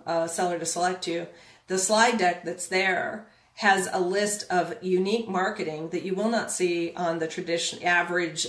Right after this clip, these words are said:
realtor's marketing list. So if you're not using that slide deck, and Tom has used it and had great success with it, um, you should be using it. Because most slide decks that realtors use are terrible, absolutely terrible.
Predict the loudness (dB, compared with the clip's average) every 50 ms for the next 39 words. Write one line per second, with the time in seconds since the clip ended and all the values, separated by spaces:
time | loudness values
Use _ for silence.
0 | -2 -2 0 2 2 0 0 0 0 2 2 2 2 0 -2 -4 -6 -4 -4 -2
1 | -2 -2 -6 -8 -8 -8 -8 -4 -2 -2 -2 0 2 2 2 2 2 0 -6 -12
2 | -18 -20 -20 _ -10 -2 -2 -2 0 0 -2 0 2 2 2 2 2 0 0 0
3 | 0 0 0 0 0 0 0 0 0 4 4 4 4 2 0 -2 -2 -2 -4 -6
4 | -8 -4 -2 0 2 2 2 2 2 2 2 2 2 2 2 2 0 0 0 0
5 | 0 -2 -6 -6 -4 0 0 0 0 0 -4 -6 -6 -2 0 0 0 0 0 -2
6 | -4 -6 -6 -6 -4 -4 -6 -8 -14 -20 -20 -20 -20 -20 _ _ 0 2 2 2
7 | 2 4 4 4 4 4 0 0 -2 -4 -6 -6 -6 -6 -8 -8 -10 -12 -12 -14
8 | -16 -20 _ _ _ _ _ _ _ _ 2 4 4 4 2 2 0 -2 -2 2
9 | 2 4 4 4 2 2 0 0 0 0 2 6 6 6 6 6 4 2 0 0
10 | 0 0 -2 -2 -2 -2 -2 -2 -2 0 0 -2 -2 -4 -6 -6 -4 -2 -2 -2
11 | -2 -4 -6 -10 -12 -12 -12 -12 -12 -10 -2 0 2 2 2 0 -6 -10 -10 -12
12 | -14 -14 -6 0 2 2 2 2 0 -2 -2 -4 -6 -8 -10 -8 -6 -6 -6 -6
13 | -8 -10 -10 -12 -12 -12 -14